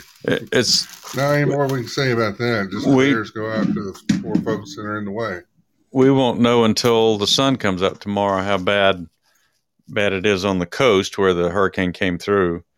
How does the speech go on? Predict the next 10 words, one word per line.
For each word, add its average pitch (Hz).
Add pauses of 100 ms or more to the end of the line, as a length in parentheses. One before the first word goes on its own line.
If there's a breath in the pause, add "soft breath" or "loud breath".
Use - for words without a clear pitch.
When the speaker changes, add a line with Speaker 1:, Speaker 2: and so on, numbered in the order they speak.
(1400)
Speaker 1:
They, 127
they 165
said 147
one 160
of 226
those 110
areas, 95 (1300)
oh 101
gosh, 92
um, 98